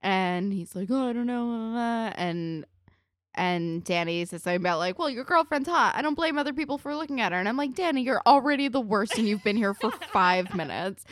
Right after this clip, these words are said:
Speaker 1: Like, we barely know you, and you're already terrible." Um,
Speaker 2: <laughs>
Speaker 1: and then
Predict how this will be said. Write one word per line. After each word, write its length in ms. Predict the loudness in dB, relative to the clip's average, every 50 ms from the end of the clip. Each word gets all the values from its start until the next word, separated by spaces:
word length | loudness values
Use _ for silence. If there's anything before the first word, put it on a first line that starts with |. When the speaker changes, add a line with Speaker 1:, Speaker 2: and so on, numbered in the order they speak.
| -18 -18 -14 -10 -8
Speaker 1:
Like, 100 | -6 -6 -2
we 160 | -2 -2 -2
barely 580 | -2 -4 -2 2 2 4 4 2 2 2 2 0
know 140 | 0 0
you, 240 | 0 0 -2 -2 -2
and 100 | 0 0
you're 180 | 0 -2 -2 -2 0
already 480 | 0 0 0 0 -2 -4 -4 -6 -6 -6
terrible." 640 | -6 -6 -6 -6 -8 -8 -8 -8 -8 -6 -8 -8 -12 -16 -20 -20 _ _ _ -2
Um, 720 | 4 6 6 6 6 4 2 0 0 0 -2 -2 -4 -6 -10 -16 -18 -20
Speaker 2:
<laughs> 120 | -10 -4
Speaker 1:
and 200 | 0 2 2 4
then 440 | 4 4 4 2 2 0 0 -2